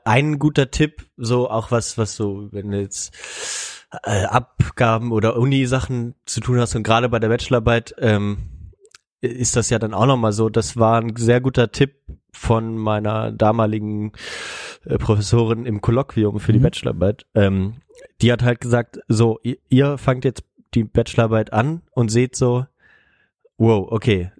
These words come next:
Speaker 1: ein Riesenberg, ein Riesenberg, den du erklimmen willst, so in der Bachelorarbeit. Und dann, ähm, und dann merkst du, okay, fuck, äh,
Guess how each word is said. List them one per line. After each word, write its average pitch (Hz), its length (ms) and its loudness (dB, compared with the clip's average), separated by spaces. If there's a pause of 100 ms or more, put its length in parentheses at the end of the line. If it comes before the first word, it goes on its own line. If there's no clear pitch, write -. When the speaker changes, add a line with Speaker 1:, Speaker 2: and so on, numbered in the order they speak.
Speaker 1:
ein 113 120 0
Riesenberg, 123 960 -2
ein 110 100 -2
Riesenberg, 113 840 -2
den 113 140 0
du 110 80 0
erklimmen 104 580 -2
willst, 85 440 -2
so 95 240 -10 (100)
in 107 120 0
der 90 100 2
Bachelorarbeit. 95 560 -4
Und 101 100 2
dann, 104 240 2 (400)
ähm, 98 380 2 (1400)
und 123 140 4
dann 117 280 2
merkst 120 340 2
du, 139 100 2
okay, 120 360 0
fuck, - 420 -2 (100)
äh, 95 320 2